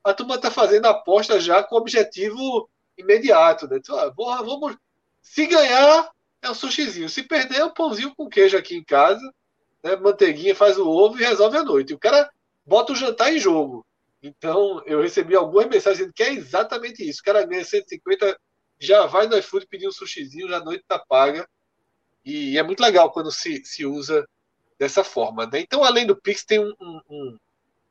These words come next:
um sistema de, de informação pra você tirar dúvidas, suporte muito bom e que o investimento do Grupo Bet Nacional nesse suporte é cada vez melhor. Né? Danilo tá até ali, ó, clicando no suporte.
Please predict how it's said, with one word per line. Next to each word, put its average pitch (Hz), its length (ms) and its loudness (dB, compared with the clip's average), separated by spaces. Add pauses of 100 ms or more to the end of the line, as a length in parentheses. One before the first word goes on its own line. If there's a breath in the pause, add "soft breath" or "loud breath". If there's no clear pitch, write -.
(440)
um 349 80 -12
sistema 170 540 -2
de, 139 240 -6
de 120 420 -10 (140)
informação 139 960 0
pra 127 80 0
você 127 200 -4
tirar 131 220 2
dúvidas, 127 440 -4
suporte - 680 0 (680)
muito 196 320 0
bom 131 240 4
e 143 120 0
que - 80 -10
o - 20 -6
investimento 131 720 -2 (440)
do 120 180 -10
Grupo 131 260 0
Bet 123 220 -4
Nacional 123 400 -4
nesse 127 160 -4
suporte - 480 -6
é - 20 -10
cada 117 280 0
vez 123 260 -4
melhor. 107 480 0 (640)
Né? 113 140 -2
Danilo 123 360 0
tá 123 120 2
até 147 200 2
ali, 131 220 4
ó, 113 100 4
clicando 120 720 -6 (480)
no 117 80 -12
suporte. - 720 -6